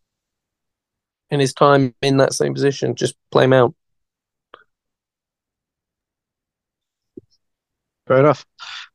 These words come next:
Speaker 2: Fair enough. Play Mount. Mikhailo Mudryk. Mudryk.
Speaker 1: Keep.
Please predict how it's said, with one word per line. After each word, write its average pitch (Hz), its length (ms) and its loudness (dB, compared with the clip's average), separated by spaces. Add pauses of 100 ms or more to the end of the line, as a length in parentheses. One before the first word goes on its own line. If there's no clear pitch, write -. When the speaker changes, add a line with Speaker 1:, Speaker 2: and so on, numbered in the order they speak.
(120)
Speaker 2:
Fair 208 160 4
enough. 214 360 0 (200)
Play 160 160 4
Mount. 170 320 -2 (840)
Mikhailo 202 760 2 (200)
Mudryk. 127 480 -14 (840)
Mudryk. 151 400 -2
Speaker 1:
Keep. 131 240 0